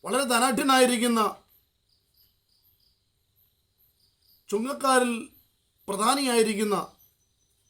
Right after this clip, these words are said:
പൊക്കം കുറഞ്ഞവനായിരിക്കുന്ന ഒരു സക്കായിയെ സ്വർഗം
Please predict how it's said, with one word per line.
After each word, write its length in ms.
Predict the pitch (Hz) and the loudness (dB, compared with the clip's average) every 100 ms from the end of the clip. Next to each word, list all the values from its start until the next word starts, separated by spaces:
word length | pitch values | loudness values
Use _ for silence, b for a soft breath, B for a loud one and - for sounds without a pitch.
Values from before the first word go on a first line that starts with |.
| _ _ _ _ _ _ _ _ _ - | _ _ _ _ _ _ _ _ _ -10
പൊക്കം 280 | 208 294 285 | -8 -8 -2
കുറഞ്ഞവനായിരിക്കുന്ന 880 | 247 240 233 220 214 196 175 185 170 147 - _ _ _ _ _ _ _ _ _ _ _ _ _ _ _ _ _ _ _ _ _ _ _ _ _ _ _ | -2 0 2 4 6 4 2 -2 -4 -8 -16 _ _ _ _ _ _ _ _ _ _ _ _ _ _ _ _ _ _ _ _ _ _ _ _ _ _ _
ഒരു 100 | 247 - | -2 -2
സക്കായിയെ 560 | 214 - 240 262 233 185 - _ _ _ _ _ _ _ _ _ _ _ _ _ _ _ _ _ _ _ _ _ _ _ _ _ _ _ _ - | -2 0 4 4 4 0 -4 _ _ _ _ _ _ _ _ _ _ _ _ _ _ _ _ _ _ _ _ _ _ _ _ _ _ _ _ -4
സ്വർഗം 260 | 233 226 | -2 -2